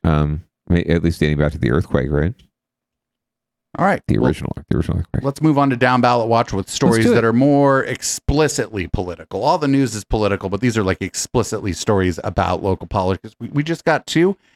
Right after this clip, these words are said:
Speaker 2: and it's been a long, hot labor summer. That's just, which is interesting. Let's see what, let's see what, uh, the Fox affiliate has to say about it.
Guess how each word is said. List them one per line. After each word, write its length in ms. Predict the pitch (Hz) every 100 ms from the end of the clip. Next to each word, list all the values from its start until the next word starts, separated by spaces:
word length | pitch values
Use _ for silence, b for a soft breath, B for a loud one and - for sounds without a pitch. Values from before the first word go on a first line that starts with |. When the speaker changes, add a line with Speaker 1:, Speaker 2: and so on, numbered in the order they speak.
| -
Speaker 2:
and 140 | 139
it's 140 | 151 -
been 140 | 196
a 60 | 123
long, 380 | 95 110 147 139
hot 340 | 98 127 104
labor 300 | 104 131 107
summer. 480 | - 85 82 85 85
That's 200 | 107 -
just, 200 | 110 - -
which 220 | 120 -
is 180 | 95 - _ _ _ _ _ _ _ _ _ _ -
interesting. 520 | 120 107 87 - 82
Let's 180 | 95 -
see 160 | - 101
what, 240 | 104 95 - -
let's 200 | 107 -
see 160 | 135
what, 180 | 98 98
uh, 120 | 90
the 100 | 87
Fox 340 | - 107 92 -
affiliate 440 | - 82 71 -
has 180 | 90 80
to 80 | 82
say 220 | - 80
about 260 | 73 71 78
it. 160 | -